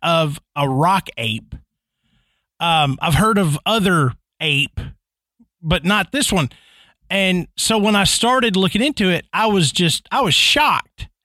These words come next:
at some of the stories, not necessarily shocked at the <laughs> stories, but I was shocked at the amount and that I had never heard of it.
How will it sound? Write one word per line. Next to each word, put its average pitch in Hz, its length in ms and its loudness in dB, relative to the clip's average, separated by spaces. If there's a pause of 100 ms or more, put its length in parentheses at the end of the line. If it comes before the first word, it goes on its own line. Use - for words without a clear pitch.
(140)
at 180 300 0 (1160)
some 320 200 0
of 233 60 2
the 185 100 2
stories, 214 840 0 (280)
not 254 220 0
necessarily 208 800 0 (560)
shocked 240 420 0
at 170 80 -4
the 151 80 2
<laughs> - 20 4
stories, 302 500 0
but 226 140 0
I 269 60 2
was 220 140 2
shocked - 540 0
at 214 100 -8
the 190 140 -2
amount 214 520 2
and 180 260 -2
that 185 120 2
I 180 180 2
had 160 160 0
never 147 280 2
heard 139 220 2
of 107 80 -2
it. 82 120 -8